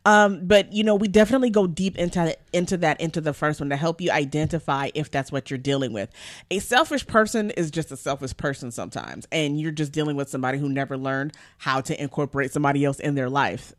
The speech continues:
and that's one thing. I think, go, I'm sorry, I was just gonna say, when you begin to get into other types of behaviors, when it's l-,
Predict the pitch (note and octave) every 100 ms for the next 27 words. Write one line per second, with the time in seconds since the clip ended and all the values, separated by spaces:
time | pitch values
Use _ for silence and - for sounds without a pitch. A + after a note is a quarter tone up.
0 | _ C#3+ D3 C#3+ D3+ D3 D3 C#3 B2+ D2+
1 | C2+ - - - - D#3+ E3 D#3 - _
2 | _ G#2+ D#3+ D#3+ _ D#3+ F3 E3+ E3 D#3+
3 | C3+ C3 C#3 - C3+ - C#3 - F3 E3
4 | F3 F3 F3 E3+ F#3+ G3 F3 E3 D3 -
5 | D#3 D#3 - D3+ - C#3+ C#3 B2+ C#3 C#3+
6 | C#3 B2 - - - - E3+ F#3+ F#3 F3+
7 | - - - D#3+